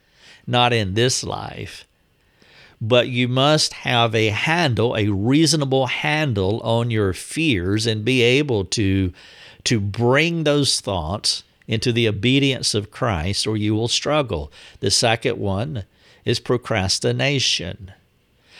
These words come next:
Putting off doing hard things or things you don't like to do will significantly hinder your ability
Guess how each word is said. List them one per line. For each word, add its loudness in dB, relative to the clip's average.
Putting 4
off 2
doing 4
hard 2
things -2
or 2
things 0
you 2
don't 0
like 0
to -2
do 0
will 0
significantly -2
hinder -2
your 0
ability 0